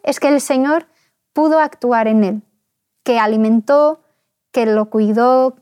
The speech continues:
que dijo, "Descansa". Y cuando Elías se levanta, ya en el versículo ocho dice que se levantó, comió, estaba fortalecido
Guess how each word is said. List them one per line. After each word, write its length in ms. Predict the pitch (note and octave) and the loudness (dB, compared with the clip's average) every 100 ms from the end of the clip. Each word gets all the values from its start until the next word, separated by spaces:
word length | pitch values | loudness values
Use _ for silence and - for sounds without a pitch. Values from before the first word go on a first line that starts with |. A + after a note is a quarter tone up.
| - | -2
que 180 | A3+ | 0
dijo, 320 | G#3+ A3+ - - - | 0 -2 -4 -10 -8
"Descansa". 680 | G#3 - G#3+ A3 - - _ _ - - | -8 -4 0 -2 -2 -14 _ _ -20 -8
Y 100 | A3+ | -4
cuando 340 | C#4 C4+ C4+ | -2 -2 0
Elías 500 | C#4 C4+ C#4 D#4+ G4 | 2 2 2 4 2
se 160 | F#4+ E4+ | 0 0
levanta, 680 | C#4+ B3+ D#4 E4+ D#4+ D4+ F4+ _ _ | 2 2 2 0 -2 -4 -4 _ _
ya 480 | A3+ C#4 C#4 E4 - _ _ _ _ _ _ _ - - | 0 2 0 -6 -12 _ _ _ _ _ _ _ -16 -4
en 140 | C4 | -2
el 120 | C4+ | 0
versículo 680 | C4 B3+ C#4 B3+ C#4 C#4 C4 - _ - - | 0 -2 -2 -2 0 0 -2 -6 _ -18 -6
ocho 440 | C#4+ D4+ - C#4+ D#4+ - - - | -2 -2 -2 -4 -4 -8 -20 -8
dice 280 | C4+ B3+ C4+ | -4 -2 0
que 120 | C4+ | 0
se 140 | - B3+ | -2 0
levantó, 720 | A#3+ A#3+ A#3+ A#3+ E4+ F#4+ - _ _ | 0 2 0 2 2 0 -2 _ _
comió, 580 | C#4 C4+ C#4 D#4 F4+ G4 - - | -2 0 2 2 0 -2 -8 -10
estaba 280 | C4+ D#4 D#4+ | -2 0 0
fortalecido 1000 | D4+ D4+ C#4+ C4+ B3+ - E4+ F4 G4 | 0 0 0 0 0 0 2 2 0